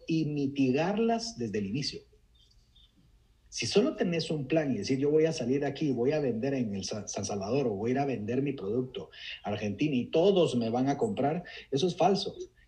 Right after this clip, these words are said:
¿Qué pasa si no logras entrar? ¿Qué pasa si no logras pagar aranceles? ¿Qué pasa si? ¿Qué pasa si? Y eso lo tenés que entender. ¿Por qué? Porque así lo mitigas y así estratégica,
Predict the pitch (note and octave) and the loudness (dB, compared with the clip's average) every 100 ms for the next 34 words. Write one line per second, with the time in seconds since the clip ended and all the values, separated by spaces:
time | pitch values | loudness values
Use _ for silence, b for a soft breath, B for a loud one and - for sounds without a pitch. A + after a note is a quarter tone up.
0 | - C3+ D#3 D#3+ E3 C3+ B2+ C3+ B2+ A#2+ | 0 2 4 2 2 4 4 4 2 0
1 | A2+ - A#2 A2 A#2+ C3 B2+ A2 A#2+ B2 | -2 -2 -2 -2 -2 0 0 0 2 2
2 | A#2 A2 A2 A2 A2 F#2+ - D3 G#2 - | 2 -2 -4 -4 -4 -6 -2 -2 -2 -4
3 | G2+ B2+ B2+ A#2+ D3+ C#3 B2 - B2 G#2+ | -4 -2 -2 -2 0 0 -2 -4 -6 -4
4 | - E3+ B B B - - F3 D3+ D#3+ | -2 -4 B B B -20 -2 2 4 4
5 | G#3+ D#3 A#2 G2+ G#2 G#2+ C3 A2+ G2+ G2+ | 4 2 0 -2 -6 -4 -4 -4 -2 -4
6 | A#2 - _ _ G#3+ - D3+ D3+ A2+ G#2 | -4 -8 _ _ -8 -2 -2 -2 -8 -8
7 | - C3+ C3+ B2+ G#2+ G2+ G2 C3 C3 D#3 | -4 -2 2 2 0 -2 -4 -4 -6 0
8 | C3+ G#2+ - D3+ D3+ - G2+ B2 C#3 G#2 | 0 0 -4 -4 -2 -6 -6 -6 -6 -8
9 | - | -12